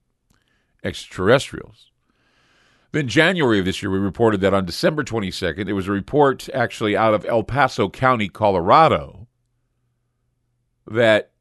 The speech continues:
thirty head of cattle were found dead in a grisly display of mutilated carcasses that were peppered across the, uh, the, the,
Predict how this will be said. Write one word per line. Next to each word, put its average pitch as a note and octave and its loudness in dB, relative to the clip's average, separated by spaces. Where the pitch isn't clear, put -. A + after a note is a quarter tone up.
thirty G#3 -4
head D3+ -2
of C#3 -6
cattle - -4
were E2+ -8
found G2+ -8
dead E2+ -2
in D#2 -6
a E2 -6
grisly F#2 -6
display E2 -6
of A2 -2
mutilated C#3+ 2
carcasses G2 -4
that F2 -8
were G2 -4
peppered G2 -6
across G#2 -2
the, E2 -6
uh, - -6
the, F2 -14
the, G2 -8